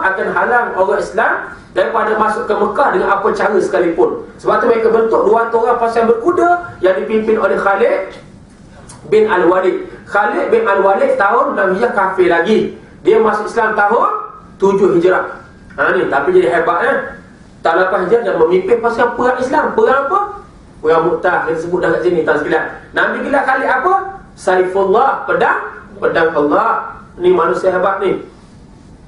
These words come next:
Hmm? Jadi, tuan sekalian, yang kedua,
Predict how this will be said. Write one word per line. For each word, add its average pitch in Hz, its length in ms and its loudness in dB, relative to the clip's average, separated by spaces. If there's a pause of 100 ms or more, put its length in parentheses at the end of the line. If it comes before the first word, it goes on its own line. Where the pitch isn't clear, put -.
(100)
Hmm? 240 240 -4
Jadi, 160 240 2
tuan 185 240 2
sekalian, 240 240 0 (400)
yang 370 180 2
kedua, 370 540 2